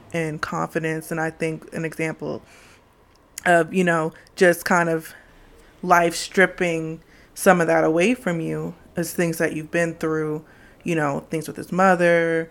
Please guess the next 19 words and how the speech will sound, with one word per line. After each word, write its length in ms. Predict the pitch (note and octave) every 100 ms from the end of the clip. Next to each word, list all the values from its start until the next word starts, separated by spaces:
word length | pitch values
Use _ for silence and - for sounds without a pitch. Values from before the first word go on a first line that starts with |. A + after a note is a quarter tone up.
| - - _ -
um, 560 | D#3 D3+ - - - -
his 140 | - D#3+
wife, 880 | E3+ F3+ F3 E3 E3 E3+ - - - - -
um, 180 | D3 D3+
things 220 | F3+ E3
like 160 | D#3+ D#3+
that. 180 | F3 E3+
And 100 | D#3+
I 60 |
think 400 | D#3+ E3+ D#3+ D#3 - _
that 360 | E3 D#3 - -
that 180 | D#3+ D#3+
has 180 | D#3+
had 220 | - D#3 D3
an 120 | D3
effect 440 | D3 E3+ D3 - -
on 320 | C#3+ B2 D#3+
how 220 | - C#3
he 300 | D#3+ - D3+